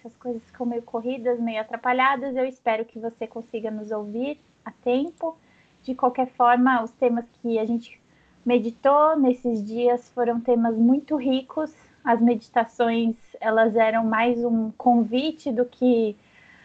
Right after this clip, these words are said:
pra meditar além do que tava lá, do que simplesmente o que tava escrito no texto. E eu queria começar por aí. O desafio que foi condensar em quatro dias Advento, Natal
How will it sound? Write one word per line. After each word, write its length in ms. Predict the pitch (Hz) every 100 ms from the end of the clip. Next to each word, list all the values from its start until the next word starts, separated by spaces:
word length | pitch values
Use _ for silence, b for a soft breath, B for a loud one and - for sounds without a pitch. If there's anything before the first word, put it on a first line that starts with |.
| b
pra 160 | - 247
meditar 560 | 240 240 - 254 240 247
além 480 | 233 233 262 339
do 80 | 302
que 120 | 269 -
tava 320 | 269 233 240
lá, 320 | 226 240 262
do 160 | 247 247
que 500 | - 247 240 226 220
simplesmente 720 | - 247 254 247 226 226 233 240
o 60 |
que 100 | 233
tava 300 | - 226 214
escrito 460 | 226 - 233 226 220
no 100 | 220
texto. 640 | - 214 247 285 _ 294
E 400 | 262 233 220 208 190 _ 240
eu 120 | 220
queria 240 | 285 269
começar 460 | 269 277 277 294 277
por 120 | 320
aí. 380 | 339 359 262 254 _ -
O 100 | 247
desafio 600 | 202 233 262 262 262 269
que 160 | 262 311
foi 580 | - 254 240 247 285 -
condensar 960 | - 269 254 254 262 - 269 240 247 262
em 320 | 247 240 233 _
quatro 480 | 254 247 - 254 233
dias 480 | 247 254 269 294 254 b b
Advento, 1000 | 247 247 240 220 240 254 311 381 - 440 427
Natal 1040 | 330 - 320 247 240 247 285 403 453 440